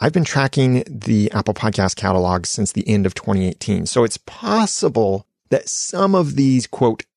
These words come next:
"added" or new podcasts, unquote, are podcasts that had been hidden or removed from Apple Podcast for years, like before I started tracking things, and have just recently been re-added. But the actual number of those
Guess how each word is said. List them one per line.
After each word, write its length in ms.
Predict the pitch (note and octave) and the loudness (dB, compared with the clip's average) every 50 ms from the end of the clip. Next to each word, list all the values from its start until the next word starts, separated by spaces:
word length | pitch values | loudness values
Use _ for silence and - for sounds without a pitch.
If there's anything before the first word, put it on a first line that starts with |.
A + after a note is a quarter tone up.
| _ _ _ _ - | _ _ _ _ -2
"added" 420 | B2 B2+ C3+ C#3+ A2+ G#2+ G2+ G2 - | 0 2 2 4 4 2 2 0 -2
or 160 | - G2+ F#2+ | -2 -2 -2
new 320 | G2 - - A#2+ C3+ C3+ A2+ | -2 0 2 2 4 2 2
podcasts, 640 | - - G2+ F#2+ F2 - F#2+ F#2+ A2+ - - - - - | 0 -2 -4 -4 -4 -2 -2 -2 -2 -2 -4 -10 -8 -4
unquote, 440 | - G2 F#2 - - F#2+ G#2 - - _ _ _ _ - | -2 -2 -2 0 0 0 0 0 -4 _ _ _ _ 0
are 320 | C3 B2+ B2 B2+ A#2+ A2+ | 2 4 4 4 4 2
podcasts 500 | - - - C3+ C3 - - B2+ B2 - - | 0 -2 -2 -2 0 0 0 -2 0 0 0
that 140 | - A2 A2+ | 2 2 2
had 180 | A2 G2 - - | 2 0 0 0
been 220 | A#2 G#2+ G2+ G2+ G#2 - _ _ | 2 2 4 2 0 -2 _ _
hidden 420 | - C3+ B2 B2+ C3 C3 C3+ - - | 0 0 2 2 2 2 0 0 -2
or 180 | - A2 G#2 G2 | 0 0 0 0
removed 460 | F#2 F#2+ F#2+ F#2+ G#2+ B2+ C3 A#2+ - | 0 0 2 2 2 2 2 2 0
from 200 | - A2+ G#2 - | -2 -6 -4 -4
Apple 260 | - G2 F#2 - G#2+ | -4 -4 -4 -6 -8
Podcast 540 | - - G2 G2 F2+ - G2 G#2 G2 - - | -6 -4 -4 -2 -2 -2 -2 -2 -2 -4 -6
for 180 | - - G2+ F2+ | -4 -2 -2 0
years, 760 | E2 F2 F2 G2 B2 D3 C#3 G#2 F#2 F#2+ A#2+ C3 - - _ _ _ - | 0 0 0 2 2 4 4 2 0 0 -2 -4 -6 -10 _ _ _ -4
like 180 | - F#2 - - | -4 -4 -2 -2
before 580 | - F#2+ - - - - B2 A#2+ A2 G2+ G2+ - | -4 -4 -4 -2 0 0 2 4 4 2 2 2
I 120 | A2 A#2 | 0 0
started 300 | A#2+ - - G#2+ F#2+ F#2 | 0 0 0 0 0 0
tracking 420 | - - G2+ G2 F2+ - F#2+ F2 E2 | -2 -4 -6 -6 -4 -4 -4 -4 -4
things, 400 | - F2+ F2 F2+ G2+ G#2+ - - _ _ _ _ _ _ _ - | -4 -4 -4 -4 -6 -8 -10 -12 _ _ _ _ _ _ _ -2
and 160 | A2+ G#2 F#2 | -2 0 0
have 280 | F2 G#2+ G#2 F2 - _ _ _ _ | 0 -2 -2 -4 -6 _ _ _ _
just 280 | - A#2+ A2 - - - | 0 0 0 0 -2 -4
recently 580 | A2+ G#2 A2+ A#2 - - B2 A2+ - A2+ G2+ | 0 2 2 0 0 -2 -4 -2 0 0 0
been 260 | F2 - G2+ F#2 F2+ F2+ - | 2 2 2 0 0 -2 -4
re-added. 760 | - G2+ G#2+ A#2+ B2+ C3 - - G2+ F#2 F2+ F#2 F#2 G#2 - _ _ _ _ _ - | -2 0 2 2 2 2 0 -2 -2 0 0 0 0 -2 -4 _ _ _ _ _ 0
But 260 | C#3 C3 B2+ - _ _ _ _ _ - | 2 2 2 0 _ _ _ _ _ -6
the 160 | C3+ B2+ C3 B2+ | -2 0 2 2
actual 380 | B2+ D3+ - - - D3 C#3 | 2 0 -2 -4 -2 -2 -2
number 600 | C3 A#2+ A2 G#2+ A2 A2 A2+ G#2 B2+ C3+ C#3 - - | 0 0 2 2 2 2 2 2 2 0 0 -2 -2
of 160 | C3+ C3+ D3 C3+ | -4 -2 0 2
those 420 | C#3 C#3 C#3+ D3+ D#3 - - | 2 2 2 2 0 -4 -8